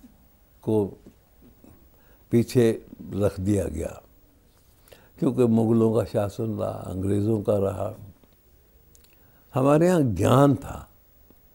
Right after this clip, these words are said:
और जो ये विज्ञान है आज का, वो ज्ञान में है। हमारा ज्ञान जो है,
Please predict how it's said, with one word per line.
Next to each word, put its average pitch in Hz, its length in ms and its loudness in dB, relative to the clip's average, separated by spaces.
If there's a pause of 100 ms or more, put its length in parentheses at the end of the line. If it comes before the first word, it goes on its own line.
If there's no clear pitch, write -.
(720)
और 123 120 2
जो 131 220 4
ये 127 240 6
विज्ञान 110 600 4
है 135 220 4
आज 104 260 -2
का, - 460 -6 (840)
वो 165 100 2
ज्ञान 107 360 2
में 120 200 4
है। - 280 -10 (1800)
हमारा 139 360 6
ज्ञान 127 420 4
जो 127 160 6
है, 120 380 -2